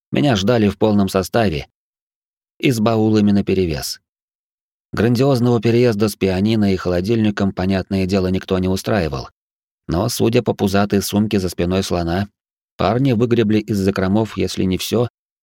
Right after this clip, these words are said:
то многое, и это радовало.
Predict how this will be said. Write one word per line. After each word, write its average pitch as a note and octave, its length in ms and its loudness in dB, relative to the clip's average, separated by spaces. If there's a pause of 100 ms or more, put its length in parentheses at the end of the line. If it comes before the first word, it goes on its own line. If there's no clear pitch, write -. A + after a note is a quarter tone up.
то - 120 -2
многое, D2 560 -2 (380)
и F2 180 -2
это G2 300 -4
радовало. C#2+ 520 -2